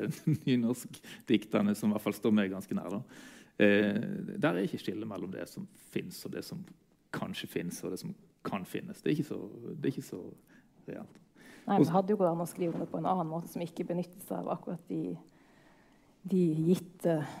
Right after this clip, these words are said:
Speaker 2: forestillingene som allerede er der.
Speaker 1: Men jeg, ja, jeg, jeg ser på det som en del av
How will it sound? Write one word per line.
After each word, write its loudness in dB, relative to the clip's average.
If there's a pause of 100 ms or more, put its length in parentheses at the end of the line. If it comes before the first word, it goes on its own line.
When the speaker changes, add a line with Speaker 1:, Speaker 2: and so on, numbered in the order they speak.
(140)
Speaker 2:
forestillingene -4
som -2
allerede -4
er -2
der. -4 (1200)
Speaker 1:
Men -4
jeg, -4 (120)
ja, 2
jeg, 0 (180)
jeg -2
ser 4
på -2
det 0
som 2
en 2
del 6
av 2